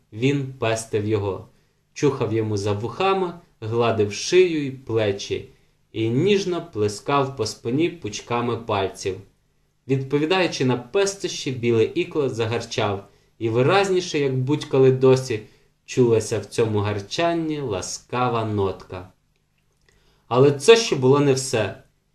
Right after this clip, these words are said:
Його радість, його велика любов, шукаючи собі виходу, знайшли нарешті спосіб виявитись назовні.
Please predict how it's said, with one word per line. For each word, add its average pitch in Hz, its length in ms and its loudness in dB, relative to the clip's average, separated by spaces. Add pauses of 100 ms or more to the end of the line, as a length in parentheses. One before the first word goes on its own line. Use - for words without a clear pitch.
(180)
Його 131 320 6
радість, 190 720 0 (640)
його 120 240 2
велика 127 440 6
любов, 185 560 4
шукаючи 147 680 -2
собі 135 300 -2
виходу, 123 580 0 (340)
знайшли 120 680 6
нарешті 160 560 0
спосіб 131 600 -2
виявитись 120 800 2
назовні. 101 640 -2